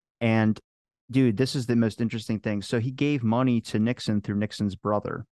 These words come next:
So Nixon, you can look up these photos. There's photos of him standing at the Nixon restaurant with all these other you know, right-wing people.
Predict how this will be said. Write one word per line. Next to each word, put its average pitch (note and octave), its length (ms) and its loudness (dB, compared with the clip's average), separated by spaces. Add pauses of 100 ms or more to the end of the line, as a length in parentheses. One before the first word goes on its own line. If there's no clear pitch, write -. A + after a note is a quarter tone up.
(640)
So C3 200 2
Nixon, C3+ 580 2
you C#3 80 -2
can C3 140 0
look C3+ 100 0
up - 140 -4
these A2 160 -2
photos. A#2 560 0
There's A2+ 200 -2
photos E3 280 -2
of A#2 80 0
him C3+ 180 2
standing C3 540 -2
at G#2 160 -2
the G#2 80 -4
Nixon A2+ 340 -4
restaurant F#2+ 580 -6
with G#2+ 160 -4
all G#2+ 140 0
these G#2+ 300 -4
other A2 320 -2 (600)
you A2+ 80 0
know, G#2 80 2
right-wing G#2+ 500 -2
people. G#2+ 440 -6